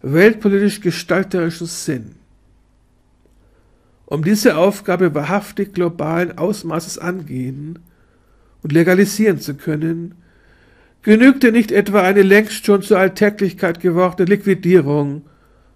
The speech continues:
irgendeiner unbotsamsmäßigen Staatsperson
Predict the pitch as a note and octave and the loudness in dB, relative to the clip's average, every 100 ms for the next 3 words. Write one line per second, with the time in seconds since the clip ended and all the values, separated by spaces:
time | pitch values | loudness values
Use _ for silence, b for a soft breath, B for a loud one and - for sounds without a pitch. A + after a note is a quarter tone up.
0 | _ D3+ D#3+ G3 G#3+ - E3+ E3+ E3+ E3+ | _ 0 2 2 0 -2 -2 -2 -2 4
1 | F#3 G#3+ G#3 F3 E3+ F3 E3 - D#3+ D#3+ | 4 4 0 -2 0 -4 -4 -6 -2 -2
2 | D#3+ D#3+ D3+ - F3 G#3 - C#3+ - C3+ | -2 -6 -6 -2 -2 -2 -6 -10 -8 -8
3 | C#3+ E3+ | -8 -10